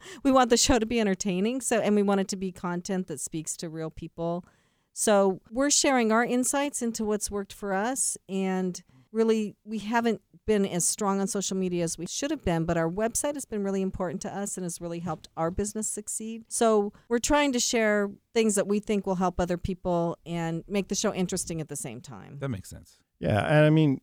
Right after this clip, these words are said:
Speaker 3: w-, we started the, the firm twelve years ago, back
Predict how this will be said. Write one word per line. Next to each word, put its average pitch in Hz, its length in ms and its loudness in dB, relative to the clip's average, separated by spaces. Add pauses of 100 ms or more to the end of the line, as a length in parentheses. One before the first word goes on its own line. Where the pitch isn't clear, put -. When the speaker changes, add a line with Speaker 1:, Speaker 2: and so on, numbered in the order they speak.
Speaker 3:
w-, 147 160 -16
we 143 180 -2
started 123 680 2
the, 98 420 -2
the 101 160 -8
firm 107 400 2
twelve 104 340 0
years 85 240 -4
ago, 90 520 -4
back 95 240 -2